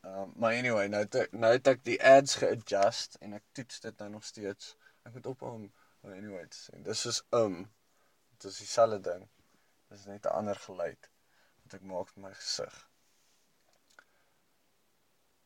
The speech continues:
So nou is ek besig om hierdie ads te fine-tune en daar het al klaar soos mense, obviously, want ek het julle gevra om my te laat weet wat julle daarvan dink.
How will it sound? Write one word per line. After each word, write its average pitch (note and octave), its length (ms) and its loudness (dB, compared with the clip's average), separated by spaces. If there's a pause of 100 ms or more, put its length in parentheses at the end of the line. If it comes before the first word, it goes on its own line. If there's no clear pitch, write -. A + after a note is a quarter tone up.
(680)
So B2 140 -10
nou B2+ 200 2 (220)
is C3+ 140 0
ek D3 120 2
besig C3 280 2
om C#3+ 100 2
hierdie A#2+ 300 0
ads A2+ 340 8
te A#2 100 -6
fine-tune G#2 800 -4
en A2 140 -8
daar A#2+ 160 6
het B2 160 2
al B2 100 2
klaar C3 500 4
soos - 400 -8
mense, G#2+ 680 -8 (360)
obviously, G2+ 420 -10
want G2+ 180 -14
ek G2+ 60 -14
het G2+ 100 -20
julle F#2+ 160 -12
gevra G#2+ 380 0
om F#2+ 60 -4
my F#2+ 100 -8
te - 140 -20
laat F#2 200 -18
weet F#2+ 200 -20
wat F#2+ 160 -20
julle F#2+ 200 -18
daarvan F#2 340 -18
dink. A#2+ 360 -4